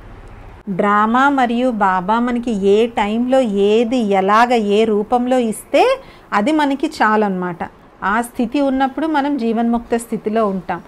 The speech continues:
లేదంటే సూక్ష్మంగా కూడా ఇది బాగుంది అని అనిపిస్తే ఇది జీవన బంధనలోకి వస్తుంది.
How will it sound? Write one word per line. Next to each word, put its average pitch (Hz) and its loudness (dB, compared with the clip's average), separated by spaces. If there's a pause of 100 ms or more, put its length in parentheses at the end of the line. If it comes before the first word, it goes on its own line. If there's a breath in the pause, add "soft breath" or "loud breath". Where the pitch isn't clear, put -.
(320 loud breath)
లేదంటే 226 0 (640)
సూక్ష్మంగా 294 -2
కూడా 294 -2
ఇది 269 -2
బాగుంది 226 2
అని 214 -4
అనిపిస్తే 240 -2
ఇది 349 2
జీవన 220 2
బంధనలోకి 202 0
వస్తుంది. 180 -4